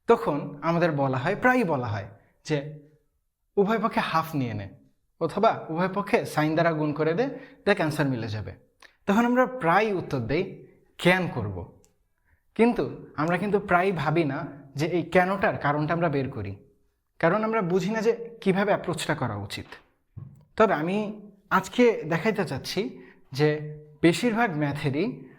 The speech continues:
এই প্রত্যেকটা লাইনের কেন এর উত্তরটা আমরা চাইলেই বের করতে পারি। আমার আজকে আমি যেটা আনছি সেটা হচ্ছে বহুপদীর খুবই প্রমিনেন্ট একটা ম্যাথ। প্রমিনেন্ট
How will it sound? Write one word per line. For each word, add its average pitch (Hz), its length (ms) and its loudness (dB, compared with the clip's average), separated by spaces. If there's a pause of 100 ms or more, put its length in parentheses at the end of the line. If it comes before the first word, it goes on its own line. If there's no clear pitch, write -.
(160)
এই 165 480 0
প্রত্যেকটা 254 500 2
লাইনের 175 760 -2 (140)
কেন 165 260 2
এর 180 120 0
উত্তরটা 180 500 -2
আমরা 143 400 -4
চাইলেই 170 340 2
বের 143 180 -6
করতে - 220 -10
পারি। 92 220 -12 (1080)
আমার 160 240 4 (560)
আজকে 175 300 0
আমি 190 240 -4
যেটা 160 260 0
আনছি 143 240 -2
সেটা 165 200 -4
হচ্ছে 196 480 -2 (280)
বহুপদীর 196 440 4
খুবই 208 260 2
প্রমিনেন্ট 156 560 0
একটা 143 180 -2
ম্যাথ। 135 300 -4 (460)
প্রমিনেন্ট 185 480 2